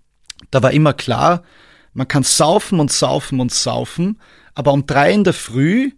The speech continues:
steht der H C Artmann auf, der Häuptling, der Chef, und sagt, „Du, improvisiere mir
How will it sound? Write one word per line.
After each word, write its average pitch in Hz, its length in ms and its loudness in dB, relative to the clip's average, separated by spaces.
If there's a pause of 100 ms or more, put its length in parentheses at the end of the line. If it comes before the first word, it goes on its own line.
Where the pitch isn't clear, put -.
steht - 340 -4
der 139 120 2
H 147 160 0
C - 160 -2
Artmann 180 440 -4
auf, - 380 -6
der 120 140 -4
Häuptling, 175 500 -4
der 139 80 -8
Chef, - 560 -4 (480)
und 147 220 -2
sagt, - 380 0 (100)
„Du, 202 220 6 (260)
improvisiere 135 800 0
mir 110 480 0